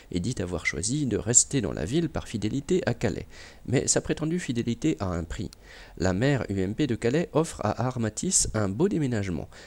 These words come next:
Terrain presque gratuit, aménagements extérieurs, parking, pose des réseaux. Et puis, le nouveau site se situera dans une zone franche, ce qui permet l'exonération de charges sociales patronales et d'impôts sur les bénéfices,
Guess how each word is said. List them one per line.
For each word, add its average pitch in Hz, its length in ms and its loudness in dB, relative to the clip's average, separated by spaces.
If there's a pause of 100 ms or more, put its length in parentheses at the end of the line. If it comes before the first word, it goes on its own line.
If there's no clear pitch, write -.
(160)
Terrain 95 320 2
presque - 340 -6
gratuit, 151 580 -2
aménagements 127 540 0
extérieurs, 92 760 -2
parking, 127 580 -4
pose 131 320 0
des 101 100 2
réseaux. 90 340 -2 (380)
Et - 80 4
puis, 208 280 -2
le 147 200 2
nouveau 156 260 2
site - 280 -2
se - 200 0
situera 113 460 -2
dans 139 140 0
une 98 240 0
zone 123 180 0
franche, 120 460 -2 (200)
ce - 160 -4
qui - 160 -4
permet 165 320 2
l'exonération 131 760 0
de 104 100 -2
charges 98 320 -4
sociales 98 400 -2
patronales 104 560 -4
et 98 60 -2
d'impôts 90 260 0
sur 104 180 -4
les 85 120 -4
bénéfices, 107 580 0